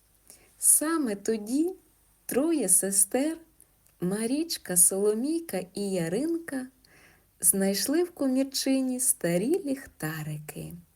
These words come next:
Темні, трохи пелюжні, але особливі. «Мені здається, вони непрості», —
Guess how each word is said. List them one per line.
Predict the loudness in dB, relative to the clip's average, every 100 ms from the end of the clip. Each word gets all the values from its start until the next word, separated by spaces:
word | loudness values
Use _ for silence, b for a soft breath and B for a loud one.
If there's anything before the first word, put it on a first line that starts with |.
| _ _ _ b b b b b b _
Темні, | 0 2 2 0 -2 -4 -10 -14 b b b _ -10
трохи | -4 2 2 0 -4
пелюжні, | -6 -4 -4 0 0 2 0 -4 -6 -4 -6 -10 _ _ -6
але | 0 2 2 0 -2 -6 _ _ -4
особливі. | 0 2 2 4 2 2 0 2 2 0 0 -2 -4 -8 _ _ _ _ _ _ b b b b b b b b b _ -6
«Мені | -2 0 0 0
здається, | -2 0 0 2 2 2 2 0
вони | 0 2 4 4 2
непрості», — | 0 -4 -2 0 0 -2 -6 -8